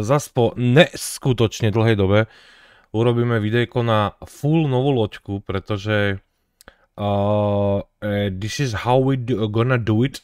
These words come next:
eh, now. Uh, musím povedať, že ja sa veľmi teším z toho, <laughs> že mi ten replay ide ešte prehrať. Uh, včera skončilo na to N D A,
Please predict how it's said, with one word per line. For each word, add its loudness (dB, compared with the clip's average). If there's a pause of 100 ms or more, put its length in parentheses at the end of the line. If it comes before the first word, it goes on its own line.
eh, -2
now. 0 (480)
Uh, 2
musím -2
povedať, 0
že 0 (340)
ja 2
sa 2
veľmi 0
teším -4
z -14
toho, -2
<laughs> 0
že 2
mi -2
ten 0
replay 0
ide 0
ešte -6
prehrať. -2 (640)
Uh, 0
včera 0
skončilo -4
na 0
to -2
N -2
D 2
A, 0